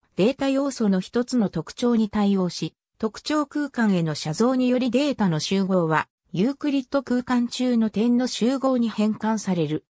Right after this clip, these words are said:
特徴空間におけるデータの構造の分析に際しては、様々な方法がカーネル法と組み合わせて用いられる。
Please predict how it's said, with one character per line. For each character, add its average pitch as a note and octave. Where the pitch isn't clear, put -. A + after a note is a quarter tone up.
特 A3
徴 D4
空 D4+
間 A3+
に F#3
お E3+
け F#3+
る F#3
デ C#4
ー -
タ G#3+
の E3+
構 A3
造 A3+
の G#3+
分 G3
析 B3
に A3
際 A3
し -
て E3+
は、 D#3
様 A#3+
々 C#4+
な E3
方 A3
法 A3
が G3+
カ G#3+
ー C#4
ネ C4
ル A#3+
法 A3+
と E3
組 G3+
み A#3+
合 A#3
わ A#3+
せ G#3
て -
用 D3
い G#3+
ら F#3+
れ F3
る。 D#3